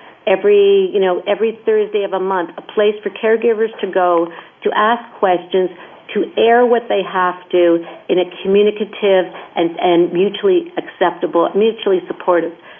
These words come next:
supportive way. Um, I would love to see, yeah, the attitude of caregivers shift. And I believe in every disease, without our family caregivers and our friends,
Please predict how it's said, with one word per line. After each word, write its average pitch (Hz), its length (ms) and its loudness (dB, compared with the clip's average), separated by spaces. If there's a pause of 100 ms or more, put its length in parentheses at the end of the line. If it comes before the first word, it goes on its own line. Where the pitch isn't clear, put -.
(140)
supportive 170 460 -2
way. 156 380 2 (460)
Um, 180 500 2 (240)
I 202 180 4
would 214 260 2
love 240 440 0 (120)
to 294 40 -4 (220)
see, 247 320 0
yeah, 269 180 2
the - 160 -4
attitude 226 400 0
of 226 160 0
caregivers 202 640 0 (480)
shift. 196 320 0 (460)
And 185 100 2
I 185 160 4
believe 196 320 2
in 190 80 2
every 220 320 2
disease, 190 560 0
without 185 260 -2
our 180 160 0
family 185 300 -2
caregivers 180 640 0 (320)
and 185 140 0
our 180 160 2 (100)
friends, 175 480 2